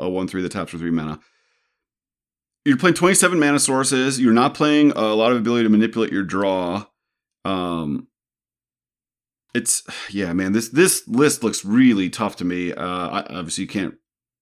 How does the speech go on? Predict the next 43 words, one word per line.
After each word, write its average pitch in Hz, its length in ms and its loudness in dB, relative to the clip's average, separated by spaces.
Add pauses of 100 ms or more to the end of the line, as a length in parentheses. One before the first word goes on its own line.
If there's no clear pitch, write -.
(300)
disregard 139 500 0
the, 80 100 -8
the 95 200 -6
success 113 420 -2
that 90 120 -4
it 87 100 -4
has. 87 300 -4
I 107 140 -2
like 151 240 2
Emergent 123 340 4
Ultimatum 113 720 0 (380)
as 101 220 -2
a 95 200 -2
possible, 98 880 -2 (640)
uh, 82 200 -10
hit, - 480 0
and 98 240 -2
of 90 100 -6
course, 120 300 0
then 120 260 4
the 110 100 4
one 107 240 4
of 104 120 2
Vorinclex 104 440 -2
makes 98 160 -6
a 98 60 -6
lot 92 120 -4
more 82 120 -6
sense, 95 300 -4
right? 85 180 -6
'Cause 85 140 -8
you're 82 80 -6
gonna 90 120 -4
play 90 220 -6
Vorinclex 85 680 -6
with 82 220 -8
your 82 300 -6
Kiora 85 280 -8
Best, 80 200 -8
the - 60 -10
Sea 85 220 -6
God, 76 380 -10
right? 80 300 -12